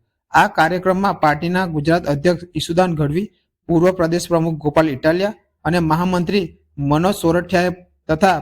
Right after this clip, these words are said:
પંજાબના સી એમ ભગવત માને પણ સંબોધન કર્યું હતું અને તેમને લોકોને ચૈતર વસાવાનો સાથ આપવાની અને તેમને ન્યાય અપાવવાની વાત કરી હતી.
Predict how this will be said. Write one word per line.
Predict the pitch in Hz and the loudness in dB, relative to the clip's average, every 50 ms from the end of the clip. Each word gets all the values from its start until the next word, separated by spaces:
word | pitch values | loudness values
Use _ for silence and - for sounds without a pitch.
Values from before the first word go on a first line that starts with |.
| - | -4
પંજાબના | - 156 151 147 143 175 180 180 196 185 | -4 -4 -2 2 2 2 2 2 0 -2
સી | 190 - 165 180 | -2 -2 0 0
એમ | 180 170 151 | 0 0 -2
ભગવત | 139 139 139 165 175 165 | -2 0 2 0 0 2
માને | 175 180 180 180 180 | 0 0 0 -2 0
પણ | 180 214 202 175 160 160 | 0 -2 -2 -2 -4 -10
સંબોધન | - - 160 156 156 151 160 160 175 180 170 | -10 -8 -6 -4 0 0 0 0 0 -2 0
કર્યું | 160 139 139 143 151 | -2 -2 -2 -2 -2
હતું | 123 107 110 120 - _ _ _ _ _ _ _ _ _ - | -4 -6 -8 -12 -16 _ _ _ _ _ _ _ _ _ -4
અને | 175 185 190 | -2 -2 0
તેમને | - 175 160 170 185 196 | 0 0 0 2 2 2
લોકોને | 180 156 151 147 151 175 185 185 | 2 0 0 0 0 -2 -2 0
ચૈતર | 185 160 151 147 151 170 175 | 0 0 -2 0 2 0 0
વસાવાનો | 170 170 165 170 175 180 180 175 | 0 0 0 0 0 0 -2 -2
સાથ | - 160 156 165 - | 0 0 0 0 0
આપવાની | - 143 - - 180 190 202 190 156 151 - - | -2 -4 -2 -2 -2 -2 -2 -2 -4 -8 -8 -6
અને | 170 175 | -6 -4
તેમને | 175 - 165 160 170 180 175 | 0 0 0 0 2 0 0
ન્યાય | 160 139 143 151 170 165 - | 0 0 0 0 0 0 -2
અપાવવાની | 151 151 - 175 170 175 175 175 180 175 147 139 | -4 -2 0 0 0 2 0 -2 -2 0 0 0
વાત | 143 147 143 - | 0 0 -2 -4
કરી | 135 127 127 123 | -4 -4 -2 -4
હતી. | 110 104 107 104 104 | -6 -8 -10 -14 -16